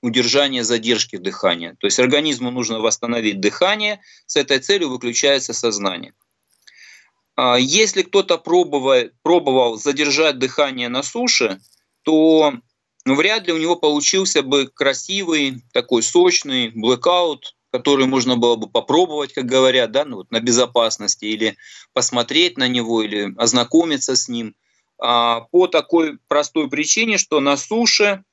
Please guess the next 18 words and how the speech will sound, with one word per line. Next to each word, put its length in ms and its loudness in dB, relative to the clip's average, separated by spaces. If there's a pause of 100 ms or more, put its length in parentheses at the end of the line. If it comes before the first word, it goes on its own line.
(320)
любая 600 2
предельная 600 0
задержка 520 -2
дыхания 640 0
оканчивается, 1080 -2 (400)
ам, 640 0 (360)
потерей 420 0
контроля 720 2
за 280 -2
сохранением 640 -2
этой 200 2
задержки. 640 -2 (720)
В 80 -4
физиологии 580 2
это 100 -6
называется 520 0
точка 360 -8
срыва. 500 -4